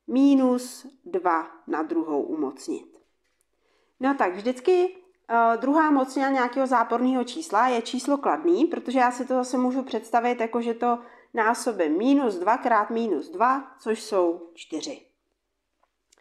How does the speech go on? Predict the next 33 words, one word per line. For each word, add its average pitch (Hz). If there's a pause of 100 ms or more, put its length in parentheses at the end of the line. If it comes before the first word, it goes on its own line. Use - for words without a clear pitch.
(500)
Tak, - (160)
pak 202
je 381
dobrý 277
umět, 277
eh, 233 (280)
umocňovat 262
třeba 254
desetinný 220
číslo. -
Takže 202
já 214
si 233
tady 254
umocním 240
minus 277
žádná 233
celá 240
pět 180
desetin 226 (180)
na 175
druhou. - (1000)
No 359
tak 320
zase, 226 (180)
já 247
si 359
to 359
můžu 277
představit, 240
že 240
to 214
je 156